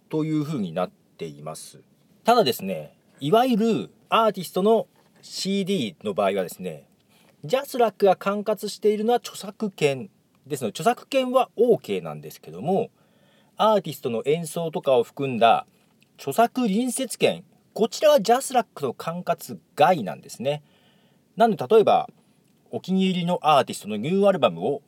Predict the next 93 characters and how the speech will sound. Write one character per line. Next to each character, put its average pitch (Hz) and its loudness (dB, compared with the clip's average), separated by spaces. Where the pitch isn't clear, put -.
運 110 -6
動 120 0
会 87 -2
で 78 -10
使 117 -2
い 120 -2
た 110 0
い - -8
と 202 2
い 180 -2
う - -4
場 175 2
合 175 0
は、 196 2
ジ 170 0
ャ 202 2
ス 208 -6
ラ 220 4
ッ - -20
ク - -10
に 233 -4
著 - -12
作 185 -2
権 185 0
料 165 2
を 185 4
払 180 6
う 185 0
と 143 0
と 196 0
も 160 -2
に、 190 0
著 - -12
作 196 -2
隣 214 -4
接 - -6
権 208 2
に 156 -8
つ - -8
い 196 -4
て 226 4
レ 139 0
コ 294 -4
ー - -8
ド 277 0
会 277 4
社 180 -2
か、 202 0
も 214 -2
し - -6
か - -6
し - -8
た - -2
ら 131 6
ア 123 4
ー - -4
テ 120 -10
ィ - -12
ス - -10
ト - -16
直 - -20
接 - -10
か、 82 -4
ど 143 -2
こ 135 -4
か 139 -4
に 185 -2
許 226 -6
可 254 2
を - 0
取 98 -8
ら 92 -2
な 82 -8
き - -16
ゃ - -12
い 73 -14
け 80 -14
な 71 -10
い。 - -20
ま 175 -6
あ、 - -20
こ 220 0
こ - -10
が 277 2
難 196 -4
し - -10
い - -8
ん 104 -8
で - -12
す - -18
け 76 -20
ど 85 -14
ね。 147 -8